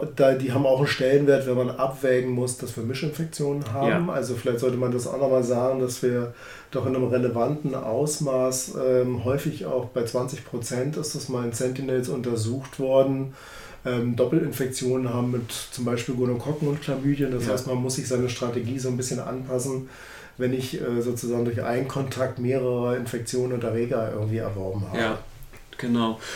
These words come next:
Speaker 2: Und noch ein weiterer Vorteil von der Therapie mit Azithromycin wäre ja auch, dass ich das mit einer Einmalgabe behandle, ne? Dieses Azithromycin, du hast es schon gesagt, gehört zur Gruppe der Makrolid-Antibiotika und zeichnet sich eben dadurch aus,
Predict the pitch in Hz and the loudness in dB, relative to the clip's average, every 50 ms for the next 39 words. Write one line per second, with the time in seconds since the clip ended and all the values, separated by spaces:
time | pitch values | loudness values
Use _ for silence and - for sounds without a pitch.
0 | - - - 120 117 117 - 123 120 117 110 131 - 131 120 113 110 - - - | -10 -6 0 4 4 4 4 4 4 4 6 6 4 4 2 0 -2 0 0 0
1 | - - 135 120 120 - 120 117 113 110 110 104 110 110 107 104 - 123 110 110 | 2 4 2 2 2 2 2 2 4 4 2 2 2 2 0 0 0 -2 -2 -2
2 | 110 - 127 117 113 - 117 120 - - - - - - 127 123 120 123 - - | -2 2 2 2 2 2 2 -2 -2 -2 -4 -4 -2 0 2 2 2 0 0 0
3 | 139 127 127 127 123 120 120 - - 110 117 110 110 110 110 110 107 110 - 113 | 4 6 6 6 8 6 6 4 2 2 2 4 4 6 6 6 6 4 2 -2
4 | 110 - - - 113 - 117 113 - 110 107 107 - 104 117 123 117 101 95 95 | -4 -4 -4 -4 -4 -2 -2 -2 0 0 0 0 2 2 4 6 6 6 4 4
5 | 92 95 98 104 92 - 101 101 98 98 101 98 92 98 113 117 110 104 101 - | 2 2 2 2 0 0 -4 -4 -4 -2 -2 -2 0 0 2 0 0 0 -2 -4
6 | - - - - 120 - - - 104 104 101 - - 123 120 117 101 98 - - | -4 -4 -4 -4 -6 -6 -4 -2 -2 -2 -2 0 -2 0 2 2 0 0 -2 -4
7 | - - 110 101 101 113 110 - - 107 101 101 - - 107 - 113 107 - 117 | -4 -2 -2 0 0 0 -2 -2 0 0 0 0 2 0 -2 0 -2 0 0 2
8 | 104 104 104 104 101 - - 110 110 131 135 139 117 110 110 104 113 110 113 113 | 2 2 2 0 -2 -2 -4 -4 -2 -2 0 2 2 2 2 2 2 2 2 0
9 | - - 110 107 104 101 - - - 104 104 117 110 110 - - 101 107 110 104 | -4 -2 -4 -4 -4 -4 -4 -2 -2 -2 -2 -2 -4 -4 -4 -4 -4 -2 0 0
10 | 107 107 104 113 113 - - 110 110 - | 0 0 0 -2 -2 0 0 0 0 0